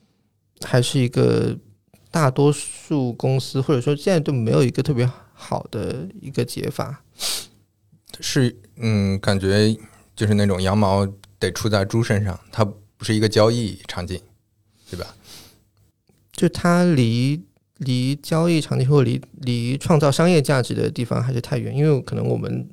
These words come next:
Speaker 1: 我，我觉得就是你前面讲到一个问题，就是我们做了六年嘛。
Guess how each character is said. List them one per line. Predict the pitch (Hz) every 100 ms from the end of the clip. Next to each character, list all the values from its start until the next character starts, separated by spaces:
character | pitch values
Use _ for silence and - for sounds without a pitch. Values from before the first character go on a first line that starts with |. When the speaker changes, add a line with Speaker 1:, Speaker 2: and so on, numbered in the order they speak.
| -
Speaker 1:
我， | 123 104 131
我 | 123
觉 | 127
得 | 139 143 -
就 | 143
是 | - 131
你 | 120 147
前 | 131 -
面 | 135
讲 | 127
到 | 120
一 | 123
个 | 135
问 | 135
题， | 127 120
就 |
是 | 123
我 |
们 | 110
做 | - 131
了 | 120
六 | 139 120
年 | 120 110
嘛。 | 131